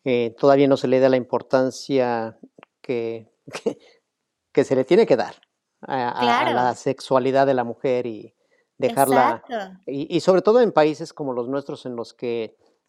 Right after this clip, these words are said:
Speaker 1: a la mujer se le prohíbe explorar desde niña sus, sus, este,
Speaker 2: Exacto.
Speaker 1: sus partes íntimas y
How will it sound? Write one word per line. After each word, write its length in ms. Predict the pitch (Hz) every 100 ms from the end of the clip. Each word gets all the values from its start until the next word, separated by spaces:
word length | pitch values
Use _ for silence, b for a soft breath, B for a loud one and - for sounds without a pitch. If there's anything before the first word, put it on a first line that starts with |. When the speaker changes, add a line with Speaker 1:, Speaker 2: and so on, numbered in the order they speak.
| _
Speaker 1:
a 80 | 135
la 80 | 127
mujer 280 | 127 156 147
se 120 | 147
le 120 | 131
prohíbe 840 | - 131 127 135 131 135 127 120 -
explorar 800 | 139 - - 147 143 139 135 135
desde 240 | 135 113 120
niña 440 | 127 127 123 117
sus, 560 | 113 120 107 - - _ _ _ _ _ _
sus, 280 | - 269
este, 420 | 277 349 440 117 110
Speaker 2:
Exacto. 100 | 226
Speaker 1:
sus 160 | 131
partes 420 | - 143 - 131
íntimas 680 | 139 131 - 135 120 113 -
y 600 | 131 110 107 123 113 101